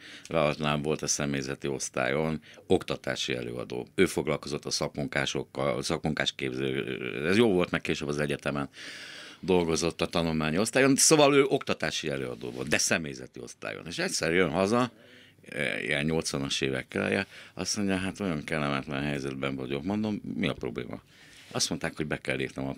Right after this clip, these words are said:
pártba, mert olyan, hogy a személyzeti osztályban valaki párton kívüli. Hát mondom, te nem lépsz be a pártba. Azt mondja, de mit mondjak? Mondd azt, amit én mondok. Azt mondta a férjem, hogy ha belépek a pártba, akkor elvált tőlem.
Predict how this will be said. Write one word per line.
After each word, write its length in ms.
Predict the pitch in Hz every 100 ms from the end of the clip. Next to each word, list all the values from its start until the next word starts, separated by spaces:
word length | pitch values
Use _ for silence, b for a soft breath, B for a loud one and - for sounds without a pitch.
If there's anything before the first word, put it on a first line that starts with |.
| -
pártba, 380 | - 90 - -
mert 240 | 98 85 120
olyan, 160 | 87 -
hogy 120 | 85
a 60 |
személyzeti 540 | 78 90 87 78 73 69
osztályban 360 | 85 - 69
valaki 280 | 73 71 -
párton 480 | - 71 73 65 57
kívüli. 420 | - 110 117 127 - B B B B B B B B B
Hát 100 | 104
mondom, 260 | 135 135 127
te 100 | 85
nem 180 | 65 -
lépsz 180 | 60
be 120 | 62 62
a 120 | 55
pártba. 360 | - 60 60 60
Azt 160 | -
mondja, 200 | 117 117
de 60 | 156
mit 140 | 165
mondjak? 400 | 113 82 110 - - - b b b
Mondd 360 | 262 226 104
azt, 200 | 131 135
amit 220 | 120 113 87
én 140 | 73
mondok. 420 | 67 64 64 - - b
Azt 220 | - 180 123
mondta 220 | 92 80
a 40 |
férjem, 580 | - 107 104 110 113 117 b b
hogy 140 | - -
ha 140 | -
belépek 500 | 90 - 135 - -
a 60 | 107
pártba, 400 | - - 120 90
akkor 220 | - 87
elvált 480 | 78 78 82 113 - -
tőlem. 340 | - 135 98